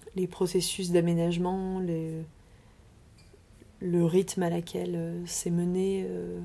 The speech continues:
font que le travail de conception chaque jour est assez dénué de,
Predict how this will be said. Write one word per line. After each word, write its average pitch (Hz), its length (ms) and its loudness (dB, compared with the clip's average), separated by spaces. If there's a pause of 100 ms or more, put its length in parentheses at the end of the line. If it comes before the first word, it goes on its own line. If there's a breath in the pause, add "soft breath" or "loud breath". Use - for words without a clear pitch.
(2000)
font 202 240 0
que 196 100 4
le 170 140 4
travail 190 340 2
de 180 80 2
conception 185 580 -2
chaque - 220 -4
jour 180 280 -2
est 175 100 0
assez 165 300 -2
dénué 180 480 2
de, 165 420 -6